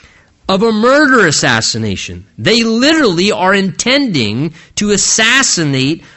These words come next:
Paul the Apostle, working in cooperation. Now, notice as well, they're pretty intense in their effort because they say, "We're not gonna eat or drink until we've killed him." Now,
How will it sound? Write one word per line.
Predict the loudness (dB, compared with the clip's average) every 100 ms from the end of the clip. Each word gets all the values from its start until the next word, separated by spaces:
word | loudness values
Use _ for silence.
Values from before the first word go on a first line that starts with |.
| _
Paul | -4 0 0
the | 0 -2
Apostle, | -2 -2 0 0 -2
working | -2 -2 -2 -2 -2
in | -2 -4
cooperation. | -4 -4 -4 -4 -4 0 0 0 -4 -6 -8 -16 _
Now, | -4 -4 -4 -18 -20 -20 -20 _ _ _ -6
notice | 0 2 4 2 0
as | 0 -2
well, | -2 0 2 0 -2 -4
they're | 0 0
pretty | 0 -2 0 2 0
intense | 0 -2 0 0 0 -2 -4
in | -2
their | 0 2
effort | 0 -2 -2
because | 0 0
they | 0 0
say, | 2 0 0
"We're | 0 0 2
not | 2 0
gonna | 0 0 0 0
eat | 2 4
or | 2 0
drink | -2 -2 2 2 0 -6 -16 _ -20 -10 -4
until | -4 -2 -2 0
we've | 0 -2
killed | 0 0 0 0
him." | -4 -4 -12 -20 -20 -12 -4
Now, | -4